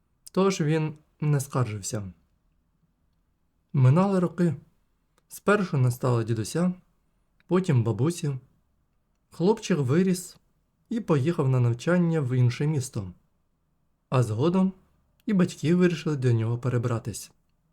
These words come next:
Домовик чемно сидів на чемодані і чекав, коли ж його покличуть у дорогу. Але люди, зайняті клопотами,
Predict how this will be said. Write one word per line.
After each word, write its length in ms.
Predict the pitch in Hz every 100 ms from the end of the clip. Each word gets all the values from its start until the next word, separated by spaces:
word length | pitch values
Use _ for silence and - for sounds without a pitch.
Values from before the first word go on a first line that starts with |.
| _ _ _ _ _ _ _ _ -
Домовик 500 | 110 131 165 202 196
чемно 340 | - 190 180
сидів 360 | 170 165 147 170
на 100 | 160
чемодані 600 | 151 143 135 135 175 165
і 40 | 156
чекав, 460 | - 160 123 104 - _ _ _ _ _ _ _ _ _
коли 320 | - 120 123
ж 80 | 190
його 200 | 180 175
покличуть 720 | 170 165 160 123 - 95 - _ _ _ _ _ _ _ -
у 120 | 131
дорогу. 440 | 143 175 151 98 101 - _ _ _ _ _ _ _
Але 260 | - 123 113
люди, 460 | 117 175 127 98 87 _ _ _ _ -
зайняті 560 | 113 147 196 196 185
клопотами, 840 | 175 160 156 180 196 175 175 170